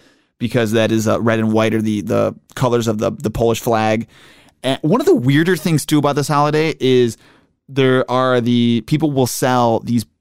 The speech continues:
pussy willow branches stay with me, uh, they'll sell them for, like, a dollar at some of the festivals, the pop-up, you know, like, beer tents and stuff. 'Cause, yeah, that we have those. They have those. Um,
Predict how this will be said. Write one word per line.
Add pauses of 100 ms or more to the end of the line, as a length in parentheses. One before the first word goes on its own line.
(140)
pussy
willow
branches (1600)
stay
with
me, (380)
uh,
they'll
sell
them
for,
like,
a
dollar
at (300)
some
of
the
festivals,
the
pop-up, (100)
you
know,
like,
beer
tents
and
stuff.
'Cause,
yeah,
that
we
have
those.
They
have
those. (460)
Um,